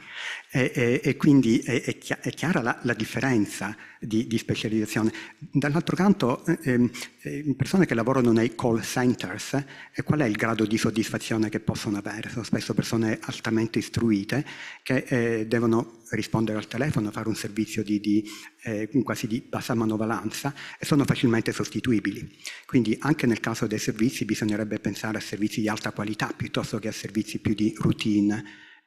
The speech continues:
eh, che, ehm, che non, probabilmente non soddisfano, eh, del tutto le esigenze di questa popolazione giovane e, e crescente che, che l'India si trova ad, ad avere.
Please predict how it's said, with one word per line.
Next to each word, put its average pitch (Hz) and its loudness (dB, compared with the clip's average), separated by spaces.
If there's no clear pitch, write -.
eh, 107 -4
che, 107 -6
ehm, 104 -6
che 113 -2
non, 117 4
probabilmente 123 2
non 110 0
soddisfano, 104 -2
eh, 117 -6
del 104 -4
tutto 127 0
le 107 0
esigenze 113 -2
di 104 -4
questa 107 -4
popolazione 107 2
giovane 107 0
e, 107 -4
e - -6
crescente 101 -6
che, 101 -8
che - -6
l'India 98 -4
si - -8
trova 98 -10
ad, 95 -14
ad 101 -16
avere. 95 -16